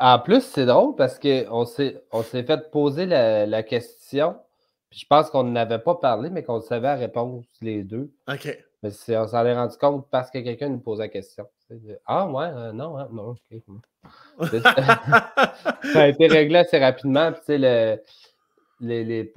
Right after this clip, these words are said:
Speaker 1: les, euh, la mère de mon chum aimerait ça être grand-mère, tu sais, puis là, lui,
Speaker 2: Ben
Speaker 1: il a
Speaker 2: ouais.
Speaker 1: juste une autre sœur, mais elle peut pas avoir d'enfant, puis elle est plus vieille. Fait que là, elle, c'est un deuil, là, c'est pour sa,
Speaker 2: Ouais.
Speaker 1: pour, pour, euh, pour sa mère.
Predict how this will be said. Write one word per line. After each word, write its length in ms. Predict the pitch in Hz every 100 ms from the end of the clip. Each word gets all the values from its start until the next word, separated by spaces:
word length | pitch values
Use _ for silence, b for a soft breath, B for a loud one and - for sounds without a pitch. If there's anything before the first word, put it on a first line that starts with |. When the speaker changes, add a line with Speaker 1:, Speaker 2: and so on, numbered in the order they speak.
| 131
Speaker 1:
les, 380 | 120 120 117 117
euh, 600 | 110 107 104 104 104 104
la 180 | 113 110
mère 480 | 110 117 127 117 113
de 80 | 113
mon 240 | 113 110
chum 220 | 104 117
aimerait 320 | 117 113 107 104
ça 220 | - 120
être 80 | 117
grand-mère, 720 | 117 113 110 113 117 117 113
tu 60 | -
sais, 140 | 117
puis 200 | 110 107
là, 220 | 104 110 110
lui, 100 | 104
Speaker 2:
Ben 160 | 110 101
Speaker 1:
il 60 | 117
a 40 |
Speaker 2:
ouais. 60 | 107
Speaker 1:
juste 360 | 113 127 -
une 80 | 123
autre 200 | 113 110
sœur, 480 | - 120 117 117 113
mais 120 | 107
elle 100 | 98
peut 100 | 101
pas 140 | -
avoir 200 | 110 113
d'enfant, 680 | 110 110 107 101 - 117 113 110
puis 80 | 104
elle 60 |
est 40 | 98
plus 160 | 117
vieille. 720 | 110 117 120 120 120 120 120 b b b b b b -
Fait 100 | 110
que 120 | 127
là, 40 | 127 135
elle, 80 |
c'est 100 | 127
un 220 | 123 113 107
deuil, 460 | 117 127 123 110
là, 280 | 104 104 104 95
c'est 160 | _ _
pour 140 | 110
sa, 200 | - 101
Speaker 2:
Ouais. 120 | 98 90
Speaker 1:
pour, 140 | 110 95
pour, 240 | - 110 107
euh, 320 | 98 92 92
pour 180 | - 104
sa 200 | 104 101
mère. 380 | 104 113 123